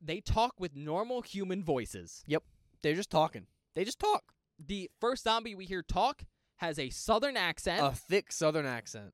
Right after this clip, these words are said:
Speaker 1: Sounds completely fine, and also shouldn't be able to at that point
Speaker 2: Yeah.
Speaker 1: because they don't have vocal cords. <laughs>
Speaker 2: It's just a skull, basically.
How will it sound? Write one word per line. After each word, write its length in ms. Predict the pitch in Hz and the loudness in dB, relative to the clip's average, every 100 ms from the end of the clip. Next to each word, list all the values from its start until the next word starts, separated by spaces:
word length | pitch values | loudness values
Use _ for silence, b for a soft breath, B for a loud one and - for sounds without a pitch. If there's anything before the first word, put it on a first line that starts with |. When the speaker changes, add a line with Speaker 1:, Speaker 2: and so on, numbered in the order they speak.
| _ | _
Speaker 1:
Sounds 320 | - 202 196 | -2 -2 -2
completely 540 | - 156 - 220 262 240 | -6 -8 -4 -6 -4 -6
fine, 420 | - 247 208 208 _ _ - | -2 0 0 -4 _ _ -10
and 140 | 233 233 | -8 -2
also 400 | 254 247 262 - - | -2 0 -6 -10 -14
shouldn't 360 | - 320 320 | -6 -6 -4
be 140 | 302 311 | -4 0
able 200 | 330 262 | 0 -2
to 180 | 208 156 | -2 -2
at 80 | |
that 200 | 147 165 | 0 -2
point 260 | - 262 269 _ - | -2 -6 -6 _ 0
Speaker 2:
Yeah. 140 | 202 | 2
Speaker 1:
because 120 | 226 | 2
they 100 | 175 | 0
don't 240 | 175 277 254 | 2 2 4
have 180 | 285 208 | 0 2
vocal 280 | 151 - 110 | -2 0 -6
cords. 280 | - 110 - | -4 -4 -4
<laughs> 60 | - | -6
Speaker 2:
It's 120 | - | -4
just 240 | 151 - | -4 -2
a 40 | 240 | -4
skull, 480 | - - 170 131 107 | -4 2 4 4 0
basically. 600 | 104 104 - - 87 | -4 -8 -14 -16 -18